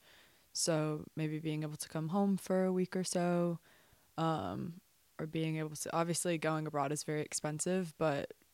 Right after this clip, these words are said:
being able to go abroad in the summer with you guys is always very fun. So I'm like, "Maybe we plan a trip."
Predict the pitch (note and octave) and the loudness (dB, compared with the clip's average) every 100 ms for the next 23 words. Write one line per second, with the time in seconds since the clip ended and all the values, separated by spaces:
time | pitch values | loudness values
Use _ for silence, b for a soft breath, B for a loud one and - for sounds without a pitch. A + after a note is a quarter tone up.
0 | _ D#3+ D3+ D3+ - - D#3 D#3 D3+ D#3+ | _ -2 -2 -4 -8 -6 -6 -2 -4 -2
1 | D#3+ - D#3+ D#3 D#3+ D#3+ D#3+ D#3+ D3+ D#3 | -4 -4 -4 -4 -4 -4 -2 -4 -4 -4
2 | D#3+ D#3+ - D#3+ D#3+ - E3+ D#3+ D#3 - | -4 -4 -4 -4 -4 -4 -4 -4 -6 -10
3 | D#3 D#3+ - - - b b b b F3+ | -10 -8 -10 -12 -18 b b b b -2
4 | A3 A3+ A#3 A#3+ A#3+ A#3+ A#3 - C4 G#3+ | -2 0 -2 -2 -2 -2 -2 -4 -4 -4